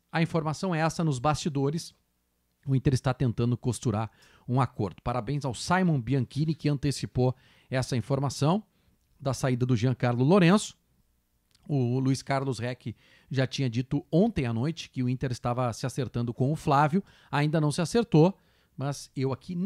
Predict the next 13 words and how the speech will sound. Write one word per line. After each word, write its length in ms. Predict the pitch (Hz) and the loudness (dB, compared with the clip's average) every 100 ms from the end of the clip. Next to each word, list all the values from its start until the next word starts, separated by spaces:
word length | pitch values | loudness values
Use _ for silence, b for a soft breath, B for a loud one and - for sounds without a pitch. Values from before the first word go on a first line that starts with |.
| - | -6
aqui 280 | 170 - 294 | -8 -4 -2
neste 280 | 247 - - | -4 -4 -4
canal, 440 | 151 139 165 - _ _ _ | -2 -2 -4 -6 _ _ _
o 20 | - | -6
cara 200 | 220 135 | -4 -2
deu 260 | 117 233 | 0 0
a 40 | 247 | 0
informação, 540 | - 165 147 - 196 | -4 -6 -6 -6 -4
ele 100 | 202 | -2
vai 140 | 180 | -2
ter 140 | 185 190 | 0 -2
o 60 | |
crédito. 480 | 180 131 101 - - | -2 -4 -6 -10 -20